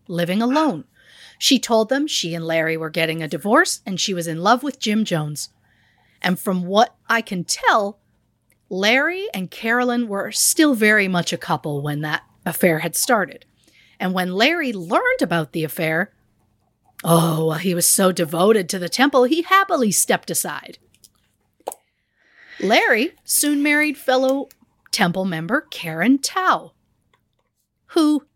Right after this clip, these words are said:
spoiler alert, would also eventually become one of Jim's girlfriends. And yet, Larry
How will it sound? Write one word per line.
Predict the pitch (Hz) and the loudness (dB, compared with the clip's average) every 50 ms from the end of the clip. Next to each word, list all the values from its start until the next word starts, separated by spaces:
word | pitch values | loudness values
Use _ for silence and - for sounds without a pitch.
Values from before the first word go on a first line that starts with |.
| _ _ _ _ | _ _ _ _
spoiler | - - - - - - - 494 571 554 539 320 233 208 | -4 -2 0 0 0 0 2 2 2 2 2 2 0 0
alert, | 185 170 185 226 349 - - - _ _ _ _ _ _ _ _ - | 0 0 0 0 -2 -2 -4 -12 _ _ _ _ _ _ _ _ 0
would | 440 466 466 - - | 0 0 0 0 0
also | - 370 415 453 - - 403 349 320 | 2 2 2 2 0 0 0 2 2
eventually | 311 269 294 262 262 262 - 311 277 262 | 2 4 4 4 4 2 2 0 0 0
become | 208 247 226 - - 262 240 233 | 0 -2 -2 0 0 2 2 2
one | 226 226 220 | 2 2 0
of | 208 185 | 0 -2
Jim's | - - - 214 220 190 196 - | -2 0 2 2 2 2 0 -2
girlfriends. | - 214 202 190 180 - - 208 170 165 170 165 156 - - - - - _ - | -2 0 0 0 0 0 0 0 0 0 -2 -4 -8 -10 -12 -14 -20 -20 _ -2
And | 285 330 320 311 | 2 4 4 4
yet, | 302 349 370 370 - _ _ _ _ _ _ - | 4 4 2 0 -2 _ _ _ _ _ _ -8
Larry | 403 392 427 453 453 466 466 440 466 494 494 453 | -4 0 2 2 4 2 2 2 4 2 2 2